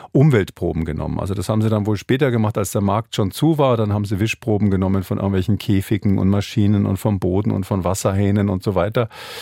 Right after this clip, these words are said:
Aber, ähm, auch von diesen Umweltproben ist jahrelang nichts bekannt geworden, was dabei rausgekommen ist.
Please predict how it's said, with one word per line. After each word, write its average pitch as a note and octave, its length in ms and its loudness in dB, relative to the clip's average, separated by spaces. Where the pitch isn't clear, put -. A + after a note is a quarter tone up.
Aber, A2+ 420 2
ähm, G#2+ 560 0
auch - 160 -2
von B2+ 140 2
diesen A#2+ 180 4
Umweltproben C3+ 680 0
ist B2 220 -2
jahrelang A2 760 0
nichts A2 300 -2
bekannt A2+ 400 -4
geworden, G#2+ 400 0
was G2 160 -2
dabei G2+ 240 -2
rausgekommen C#3+ 720 -2
ist. - 260 -2